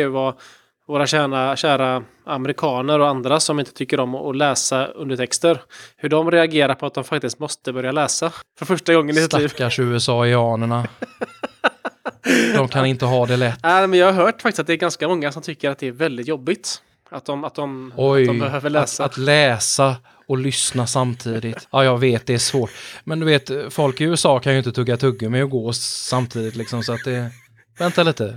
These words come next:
Speaker 2: var det en fördom?
Speaker 1: Ja,
Speaker 2: Åh,
Speaker 1: kan-,
Speaker 2: förlåt.
Speaker 1: kanske lite.
Speaker 2: <laughs> Men slutsatsen återstår.
Speaker 1: Mm.
Speaker 2: Detta är inte Klingons.
Speaker 1: Nej.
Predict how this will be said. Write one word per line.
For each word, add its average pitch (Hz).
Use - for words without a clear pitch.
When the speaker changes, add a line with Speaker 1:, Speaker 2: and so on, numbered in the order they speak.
Speaker 2:
var 135
det 151
en 147
fördom? 127
Speaker 1:
Ja, 170
Speaker 2:
Åh, 160
Speaker 1:
kan-, 135
Speaker 2:
förlåt. 156
Speaker 1:
kanske 170
lite. 147
Speaker 2:
<laughs> -
Men 240
slutsatsen 131
återstår. 131
Speaker 1:
Mm. 135
Speaker 2:
Detta 147
är 165
inte 190
Klingons. 180
Speaker 1:
Nej. 131